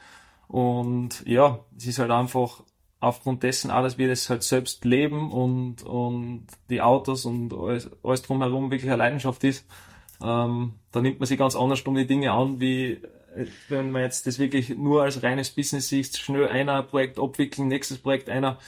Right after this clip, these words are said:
das ist einfach was anderes. Wir leben wirklich den Lifestyle rund um das Ganze und, äh, ich glaub, das macht,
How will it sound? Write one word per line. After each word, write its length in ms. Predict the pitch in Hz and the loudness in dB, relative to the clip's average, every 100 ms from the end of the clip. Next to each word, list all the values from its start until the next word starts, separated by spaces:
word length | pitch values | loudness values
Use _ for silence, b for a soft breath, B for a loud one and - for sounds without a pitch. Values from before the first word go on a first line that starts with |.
| B B | B B
das 80 | |
ist 100 | 123 | 2
einfach 200 | 139 131 | 2 2
was 120 | 123 113 | 0 0
anderes. 500 | 127 117 113 - - | 2 2 -2 -6 -10
Wir 240 | 120 123 123 | -4 0 2
leben 300 | 131 143 143 | 2 2 2
wirklich 240 | 151 143 | 0 0
den 140 | 131 123 | -2 2
Lifestyle 720 | 127 139 - 139 139 139 127 | 2 0 0 2 2 -2 -4
rund 260 | 147 151 | -2 -2
um 160 | 147 139 | -2 -4
das 160 | 139 | -2
Ganze 420 | 135 135 - 135 123 | -2 -2 -2 -2 0
und, 400 | 123 127 120 - | 0 -2 -4 -4
äh, 300 | 120 120 117 | 0 2 2
ich 40 | |
glaub, 200 | 123 117 | 0 0
das 160 | 123 127 | -2 -2
macht, 340 | 120 - - | -2 -4 -10